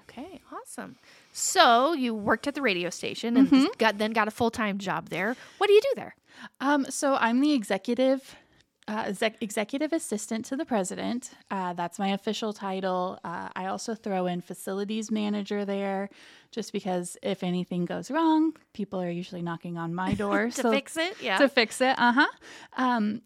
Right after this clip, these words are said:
Speaker 2: but that really entails, um, any big idea that my boss, the owner, has. It's my job to make it come to fruition. So he's the big idea guy. I'm the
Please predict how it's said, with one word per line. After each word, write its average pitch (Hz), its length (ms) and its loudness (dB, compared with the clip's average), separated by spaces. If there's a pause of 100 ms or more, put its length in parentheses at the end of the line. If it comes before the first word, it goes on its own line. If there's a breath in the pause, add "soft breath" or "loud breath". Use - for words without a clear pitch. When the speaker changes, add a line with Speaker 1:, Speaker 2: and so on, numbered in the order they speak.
Speaker 2:
but 294 200 2
that 370 160 2
really 294 380 -2
entails, 220 580 0
um, 185 240 -2
any 330 260 4
big 220 240 2
idea 196 420 -2
that 175 140 -6
my 180 220 -4
boss, 175 500 -6
the - 180 -8
owner, 175 280 -4
has. 196 580 -10 (380 soft breath)
It's - 180 -6
my 208 180 2
job 180 280 0
to 196 80 -4
make 180 240 -6
it - 120 -12
come 180 180 -6
to 196 80 -4
fruition. - 720 -4 (120)
So 202 420 -2
he's 196 300 -4
the 196 100 -8
big 185 180 -4
idea 240 540 -4
guy. 220 420 -2
I'm 196 280 0
the 185 100 -2